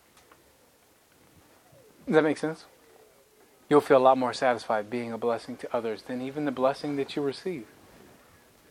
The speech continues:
Are you a benefit to the body of Christ? If not, give your life to Christ this morning. That's gonna be the prayer. And so, uh, I'm, I would like us to just conclude with praying that.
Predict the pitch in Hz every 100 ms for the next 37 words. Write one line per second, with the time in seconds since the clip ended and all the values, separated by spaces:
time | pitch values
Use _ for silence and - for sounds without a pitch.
0 | - 135 151 151 160 147 165 160 - -
1 | 143 139 139 135 143 127 - 139 160 147
2 | 139 160 160 151 143 - 139 139 123 -
3 | 131 147 139 127 - - - - - 175
4 | - 208 160 170 151 - 143 117 - -
5 | - - 156 165 - 160 - - 156 208
6 | - _ _ _ - 160 160 175 185 180
7 | - 165 147 143 - 165 139 180 170 147
8 | 117 - - - _ _ _ 151 160 -
9 | 175 196 156 120 104